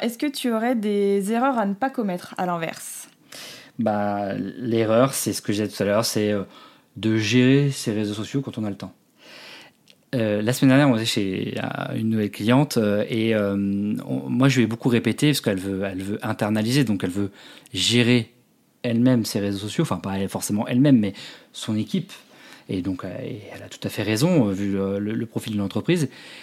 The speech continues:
Speaker 2: Et, euh, je lui ai beaucoup répété, « Attention, pour que ça fonctionne, il vous faut une personne dédiée. »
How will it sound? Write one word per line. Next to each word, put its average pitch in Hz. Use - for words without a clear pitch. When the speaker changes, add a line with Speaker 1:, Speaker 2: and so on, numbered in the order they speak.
Speaker 2:
Et, 139
euh, 107
je 104
lui 110
ai 107
beaucoup 113
répété, « 104
Attention, 127
pour 127
que 107
ça 107
fonctionne, 170
il 113
vous 104
faut 170
une 185
personne 175
dédiée. » 147